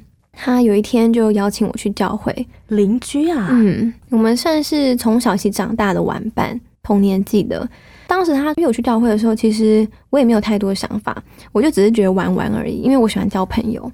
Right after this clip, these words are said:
Speaker 2: 是在几岁的时候？
Speaker 1: 大概就是在国三到高三这个期间，其实陆陆续续都有去一两次。可是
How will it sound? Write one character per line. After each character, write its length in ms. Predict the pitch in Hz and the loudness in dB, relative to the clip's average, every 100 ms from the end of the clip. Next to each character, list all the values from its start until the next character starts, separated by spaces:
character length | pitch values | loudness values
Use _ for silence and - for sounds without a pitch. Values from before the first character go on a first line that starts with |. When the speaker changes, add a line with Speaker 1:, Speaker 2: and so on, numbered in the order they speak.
| - | -6
Speaker 2:
是 160 | - | -4
在 160 | 269 294 | 0 0
几 260 | - 175 143 | 0 -6 -4
岁 280 | - 254 | 0 2
的 100 | 175 | 2
时 160 | 156 147 | 0 -2
候？ 260 | 151 139 147 _ _ | -2 -4 -8 _ _
Speaker 1:
大 120 | 339 | -6
概 140 | 330 330 | -4 -2
就 100 | 320 | 0
是 140 | 311 | 0
在 100 | 294 | -2
国 300 | 269 220 208 | -4 -4 -2
三 540 | 220 - 233 226 226 226 - | -4 0 2 2 2 0 -4
到 240 | - 240 214 | -4 -2 -2
高 340 | - 226 226 | -4 -2 -2
三 420 | 233 214 214 214 - | -2 -2 0 -2 -2
这 120 | 233 | -2
个 80 | 202 | -2
期 180 | - | -2
间， 180 | 196 202 | 0 0
其 140 | 208 214 | 2 2
实 80 | |
陆 120 | 285 277 | 2 0
陆 100 | 262 | -2
续 80 | |
续 140 | 247 233 | -2 0
都 100 | 208 | -2
有 80 | 190 | -2
去 200 | - 202 | -2 0
一 100 | 196 | 0
两 200 | - 233 | -4 -12
次。 340 | - - 190 262 - _ - | -14 -6 -6 -6 -14 _ -4
可 140 | 262 | -2
是 260 | 330 392 | 0 0